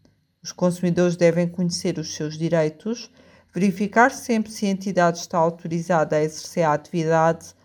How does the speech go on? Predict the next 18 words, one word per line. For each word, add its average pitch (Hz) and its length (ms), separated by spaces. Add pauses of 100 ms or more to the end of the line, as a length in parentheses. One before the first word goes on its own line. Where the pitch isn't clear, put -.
(180)
de 175 100
intermediação 170 800
de - 100
crédito 185 720 (440)
e 320 120
nunca 254 340
entregar 208 440
dinheiro 196 400
ao 196 80
intermediário 180 800
para 175 160
o 175 60
pagamento 175 560
de - 60
prestações 180 800 (400)
dos 233 340 (100)
seus 202 280
empréstimos. 180 880